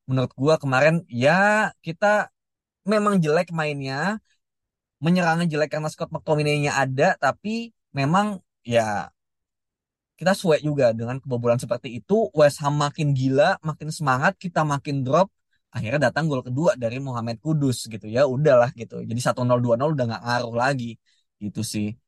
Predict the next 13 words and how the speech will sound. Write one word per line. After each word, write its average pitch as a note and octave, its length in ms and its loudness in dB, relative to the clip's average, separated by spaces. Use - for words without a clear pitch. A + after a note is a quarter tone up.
Itu F3 240 0
untuk D#3 160 2
West B2+ 240 2
Ham B2 160 0
kemarin C3+ 400 0
yang A#2 160 -4
gua A#2 320 0
rasa C#3+ 400 0
makin D3 600 -4
memperparah C#3+ 640 0
situasi C#3+ 480 -4
ruang B2+ 320 -4
ganti, F#3 640 -2